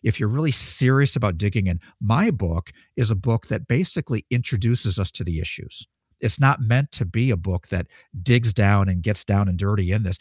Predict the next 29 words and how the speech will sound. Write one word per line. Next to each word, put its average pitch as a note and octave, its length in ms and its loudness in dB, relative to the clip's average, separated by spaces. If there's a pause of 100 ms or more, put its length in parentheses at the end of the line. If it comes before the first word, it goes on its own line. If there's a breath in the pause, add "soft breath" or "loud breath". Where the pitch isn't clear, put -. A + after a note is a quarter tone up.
(160 loud breath)
It - 180 -6
basically C3 480 0
says, F#2+ 240 -4
"Okay, G#2+ 340 -4 (320 soft breath)
what C#3+ 280 -4
are A3+ 80 -4
the F3+ 140 -2
issues F3 240 -2
that E3 120 -6
you D3+ 60 -2
may E3+ 140 0
be E3 120 -2
dealing D3 380 -2
with?" - 240 -12 (260 soft breath)
If - 180 -2
you're C3 100 0
serious G#3+ 480 -2
about G#2 180 0
getting F#2+ 220 0
into A2 360 -2
it, E2 80 -8 (200 soft breath)
Gary B2 200 4
Newman's C3+ 400 2
book, F#2+ 240 -6
which - 160 -6
is - 40 -8
a F2 80 -6
secular G#2+ 440 -8
book, F#2 280 -2